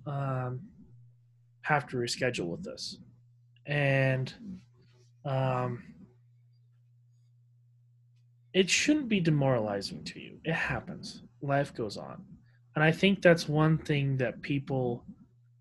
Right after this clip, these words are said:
um, misinterpret,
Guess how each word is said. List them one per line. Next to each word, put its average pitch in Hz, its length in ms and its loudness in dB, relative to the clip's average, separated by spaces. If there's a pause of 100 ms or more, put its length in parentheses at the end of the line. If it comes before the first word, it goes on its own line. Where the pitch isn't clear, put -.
(160)
um, 120 720 -4 (260)
misinterpret, 143 1600 2